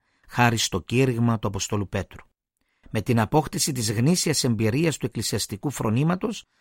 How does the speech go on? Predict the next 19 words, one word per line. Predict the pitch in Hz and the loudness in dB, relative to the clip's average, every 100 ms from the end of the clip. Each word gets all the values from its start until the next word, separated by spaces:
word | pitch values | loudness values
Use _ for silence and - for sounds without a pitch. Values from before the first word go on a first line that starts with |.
| _ | _
αποφάσισε | - 113 113 - 139 156 143 147 | 0 0 0 2 2 2 0 0
να | 131 | 0
ξεκινήσει | - 101 117 139 - | -2 -2 0 0 -2
περιοδεία | 127 110 107 95 139 139 98 - _ _ | 0 2 2 0 0 0 -2 -10 _ _
για | - 113 | 0 2
να | 110 | 2
διδάξει | 101 92 113 165 - - | 2 0 2 0 0 -4
και | 170 131 | -2 2
ο | 123 | 2
ίδιος | 180 147 110 95 | 2 0 -2 -6
το | 110 | -8
χριστιανισμό. | - - 101 98 95 - - _ _ _ _ - | -8 -8 -6 -8 -10 -14 -16 _ _ _ _ -4
Δίδαξε | 131 139 - | 2 2 2
στη | 131 - | 0 -2
Φινίκη, | - 107 98 139 175 139 107 | -2 -2 0 2 0 -4 -6
Κύπρο, | - 156 151 139 | 2 2 4 2
Αντιόχεια | 113 95 104 143 170 165 | 2 0 2 2 2 -4
και | - 156 | -2 -2
Έφεσο. | 156 - - | -2 -6 -10